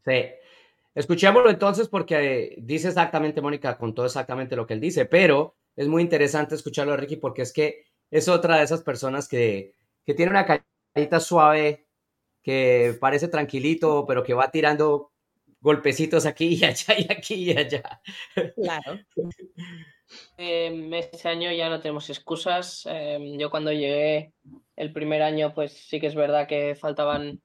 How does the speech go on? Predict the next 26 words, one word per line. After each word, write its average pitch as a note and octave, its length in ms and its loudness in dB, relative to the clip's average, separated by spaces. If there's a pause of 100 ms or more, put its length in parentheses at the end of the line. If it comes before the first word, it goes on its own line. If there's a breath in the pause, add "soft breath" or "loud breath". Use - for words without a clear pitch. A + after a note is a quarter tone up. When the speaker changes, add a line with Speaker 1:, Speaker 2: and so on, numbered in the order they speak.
Speaker 3:
em, C#3+ 680 -6 (680 loud breath)
cuatro E3 300 -2
meses D#3+ 280 -6
para D3 160 -4
acabar D3+ 340 -2
la D3 180 -2
competición D#3+ 1040 -2
y C#3 200 -6
ese C#3 180 -6
año D3 180 -4
a C#3+ 40 -2
lo C#3+ 60 -6
mejor C#3+ 260 -6
fue D3 160 -2
de C#3 60 0
adaptación. D3 680 -4
El D3+ 100 -2
año C#3+ 240 -4
pasado, C#3+ 320 -6
como, C3+ 520 -8
como C#3 240 -6
has C#3 80 -8
dicho, D3 280 -6
tuvimos C#3+ 380 -4
muchas C#3+ 320 -8
lesiones D3 680 -6